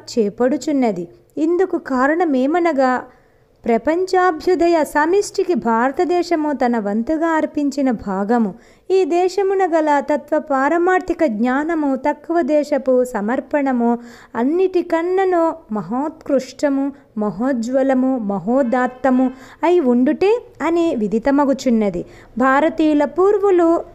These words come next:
ఇతర విషయములు కూడా పరీక్షించిరి. ఇతర జాతుల వలనే వీరు కూడా బాహ్య ప్రకృతి యందు గల రహస్యములను భేదించి బహిరంగపరుపజూచిరి. ఈ అద్భుత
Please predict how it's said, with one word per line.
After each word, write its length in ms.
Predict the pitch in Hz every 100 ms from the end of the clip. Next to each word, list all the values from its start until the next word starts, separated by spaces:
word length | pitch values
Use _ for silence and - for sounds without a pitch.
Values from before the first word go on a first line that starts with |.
| -
ఇతర 280 | 285 320 320
విషయములు 520 | 277 311 349 392 403
కూడా 320 | 392 370 349
పరీక్షించిరి. 1000 | 320 233 190 277 - 339 320 285 240 196 - - - - _ - - -
ఇతర 460 | 359 392 466 453
జాతుల 500 | 320 277 294 381 403 427
వలనే 460 | 403 381 370 349 330
వీరు 320 | 247 240 330
కూడా 400 | 370 349 294 285
బాహ్య 480 | 226 285 330 - 359
ప్రకృతి 640 | - 349 349 403 403 392
యందు 220 | 370 339
గల 280 | 320 302 285
రహస్యములను 840 | 247 240 302 349 370 359 320 294 254
భేదించి 840 | 170 190 196 320 330 - 269 254 - - -
బహిరంగపరుపజూచిరి. 1600 | 226 226 277 349 392 403 403 339 330 330 254 294 - 269 202 180 - _ _ -
ఈ 160 | 302
అద్భుత 400 | - 262 233 320